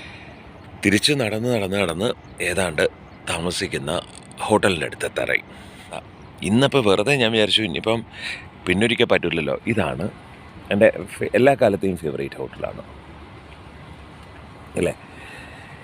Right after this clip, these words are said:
ഇത് ശരിക്കും അക്കാഡമിക് സിറ്റിയുടെ അടുത്താണ്. അത് രണ്ട് കാര്യമാണ് അത് പ്രിഫർ ചെയ്യാൻ കാരണം. ഒന്ന്, എല്ലാ ബിറ്റ്സ് പിലാനി,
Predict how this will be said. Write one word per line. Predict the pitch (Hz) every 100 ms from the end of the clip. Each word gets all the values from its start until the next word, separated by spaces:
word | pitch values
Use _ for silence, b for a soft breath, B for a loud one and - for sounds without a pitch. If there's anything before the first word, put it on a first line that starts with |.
| B -
ഇത് | 127 98 71 - - - -
ശരിക്കും | 117 123
അക്കാഡമിക് | 104 113 120 117 -
സിറ്റിയുടെ | 95 90
അടുത്താണ്. | 78 73 71 76
അത് | 85
രണ്ട് | 90 92 131
കാര്യമാണ് | 131 117 117 101 98
അത് | 92
പ്രിഫർ | 78 82 87
ചെയ്യാൻ | 95 76
കാരണം. | 65 71 - B B B - 120
ഒന്ന്, | 139 139 76
എല്ലാ | 92 98 98 80
ബിറ്റ്സ് | 90 -
പിലാനി, | 101 87 76 71